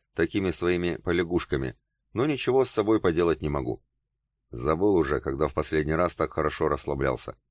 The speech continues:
Ничего, потерпят мое раздолбайство еще немного. Все равно скоро уйду в каюту, потому что долго не высидишь на нагретых досках палубы. Очень уж ощутимо припекает сверху.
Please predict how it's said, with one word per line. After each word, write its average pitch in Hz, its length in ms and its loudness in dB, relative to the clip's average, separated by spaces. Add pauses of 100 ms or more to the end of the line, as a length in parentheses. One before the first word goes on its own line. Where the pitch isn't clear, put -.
(540)
Ничего, 104 520 4 (240)
потерпят 107 680 2
мое 98 260 2
раздолбайство 87 720 0
еще 82 260 0
немного. 82 480 -4 (320)
Все - 220 0
равно 127 280 4
скоро 104 280 2
уйду 90 300 4
в - 80 -4
каюту, 90 500 0 (340)
потому 90 340 -2
что 90 180 -2
долго 90 320 2
не 87 120 0
высидишь 82 540 0
на 82 120 -4
нагретых 82 500 2
досках 80 340 0
палубы. 69 460 2 (500)
Очень 95 360 0
уж 85 200 -4
ощутимо 90 540 -4
припекает 78 540 0
сверху. - 480 -4